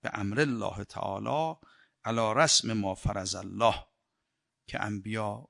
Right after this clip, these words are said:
اوصیایی داشتن و امانت به اوصیا منتقل می‌کردن، حضرت هم این امانت رو بر عهدهٔ وجود مقدس امیرالمومنین گذاشتن، قلدها، به گردن حضرت گذاشتن.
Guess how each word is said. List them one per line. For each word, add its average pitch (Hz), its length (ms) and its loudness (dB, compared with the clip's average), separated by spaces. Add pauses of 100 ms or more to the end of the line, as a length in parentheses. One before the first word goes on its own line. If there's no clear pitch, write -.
(120)
اوصیایی 117 580 2
داشتن 101 420 -4
و 95 80 -8
امانت 101 460 -6
به 101 60 -8
اوصیا 101 420 -2
منتقل 101 440 -4
می‌کردن، 107 600 -4
حضرت 104 320 -8
هم 113 100 -4
این 110 140 -4
امانت 104 460 -4
رو 135 180 -2 (680)
بر 98 140 -2
عهدهٔ - 380 -2
وجود 104 280 -6
مقدس 95 520 -4
امیرالمومنین 98 720 -2
گذاشتن، 98 340 -4
قلدها، 95 800 -8 (460)
به 113 80 -6
گردن 110 560 2
حضرت 110 340 0
گذاشتن. - 540 -10